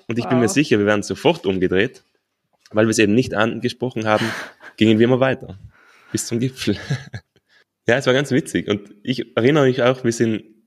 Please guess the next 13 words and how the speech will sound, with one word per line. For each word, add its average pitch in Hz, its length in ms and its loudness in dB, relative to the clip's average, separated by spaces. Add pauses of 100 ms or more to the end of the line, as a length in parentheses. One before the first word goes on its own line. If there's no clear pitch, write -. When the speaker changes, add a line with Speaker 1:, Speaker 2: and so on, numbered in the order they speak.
(340)
Speaker 1:
ja, 131 300 4
vielleicht 113 180 0
eine 107 140 2
knappe 131 320 -2
Stunde 147 340 2
sogar 95 240 0
am 90 140 -2
Wandfuß 143 440 -2
gesessen, 127 440 -4
dieser, - 180 -4
von 104 140 -2
dieser 98 180 2
Abschlusswand, 131 720 -4